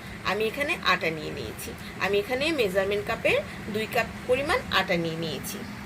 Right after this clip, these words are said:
দেখুন, আটাটাতে দিয়ে দেবো অল্প একটু পরিমাণ লবণ। এখানে আমি চিনি নিয়ে নিয়েছি বন্ধুরা, আমি এখানে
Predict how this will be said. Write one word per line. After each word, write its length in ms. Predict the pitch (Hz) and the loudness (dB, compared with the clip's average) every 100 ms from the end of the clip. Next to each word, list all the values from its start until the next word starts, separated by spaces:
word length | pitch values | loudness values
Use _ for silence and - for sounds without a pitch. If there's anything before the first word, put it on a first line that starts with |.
| - - - - - - - 202 | -10 -10 -10 -10 -10 -10 -8 -6
দেখুন, 280 | 208 320 508 - - - - - 277 - - - - - - - - - - - - - - - - - - - - - - 196 | -6 -4 -6 -6 -8 -8 -6 -4 -2 -2 -4 -6 -6 -6 -6 -6 -6 -6 -6 -4 -4 -4 -4 -4 -2 -2 -2 -2 -2 -2 2 4
আটাটাতে 400 | 214 214 247 - | 4 2 0 -2
দিয়ে 140 | 311 320 | 0 0
দেবো 140 | 330 277 214 | 0 2 6
অল্প 160 | 202 208 - | 4 4 -4
একটু 140 | - - | -4 -2
পরিমাণ 300 | 294 311 381 - - 202 190 | 0 2 0 0 -4 -2 2
লবণ। 340 | 156 - - - - - - - - - - - - - - - - - - - - - - - - - - - - | 0 -2 -8 -8 -8 -8 -8 -10 -10 -10 -8 -8 -8 -6 -8 -8 -6 -6 -6 -6 -6 -6 -4 -4 -4 -4 -2 2 2
এখানে 200 | - 226 | 2 2
আমি 100 | 233 262 | 2 0
চিনি 200 | 233 214 214 | 0 0 2
নিয়ে 140 | 220 220 | 2 0
নিয়েছি 260 | 226 233 - 254 | 0 -2 -2 -4
বন্ধুরা, 320 | 262 285 302 571 - - - - 190 | -4 0 2 2 -2 -8 -8 -6 -2
আমি 120 | 196 | 0
এখানে 200 | 208 240 | 0 2